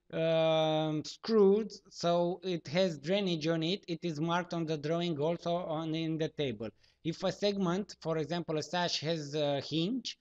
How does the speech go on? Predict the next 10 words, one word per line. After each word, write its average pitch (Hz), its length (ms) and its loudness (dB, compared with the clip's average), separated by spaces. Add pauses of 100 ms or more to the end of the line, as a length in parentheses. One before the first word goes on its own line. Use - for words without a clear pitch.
(280)
uh, 180 60 -4
it 190 240 -2
is 165 140 -4
marked 196 380 0 (120)
on 180 180 -2
the 180 300 0 (1000)
top 190 320 2
part 160 340 4
with 156 220 -4
a, 147 380 2